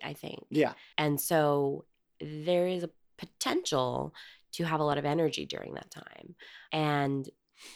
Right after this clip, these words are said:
Speaker 1: I think that it can be really lovely to let that energy, whether it is, like, physical or mental or sexual or sensual or in some other way,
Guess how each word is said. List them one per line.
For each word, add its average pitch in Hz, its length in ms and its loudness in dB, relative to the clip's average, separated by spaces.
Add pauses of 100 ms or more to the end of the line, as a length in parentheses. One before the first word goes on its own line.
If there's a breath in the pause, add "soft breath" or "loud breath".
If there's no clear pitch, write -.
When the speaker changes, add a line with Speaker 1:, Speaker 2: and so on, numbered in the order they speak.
(220 loud breath)
Speaker 1:
I 156 140 4
think 156 400 2
that 147 640 0 (380 soft breath)
it 151 120 -4
can 165 160 -2
be 156 140 0
really 147 260 2
lovely 156 720 0
to 160 80 -8
let 147 380 0
that 143 280 2
energy, 147 520 -2
whether 135 320 -2
it 131 100 -2
is, 127 420 -4 (340 loud breath)
like, - 240 -4
physical 196 480 -2
or 131 80 0
mental 175 520 0
or - 80 -2
sexual 175 760 0
or 135 140 -2
sensual 190 760 -2
or 143 180 -2
in 147 100 -6
some 190 140 -6
other 180 180 -4
way, 160 340 0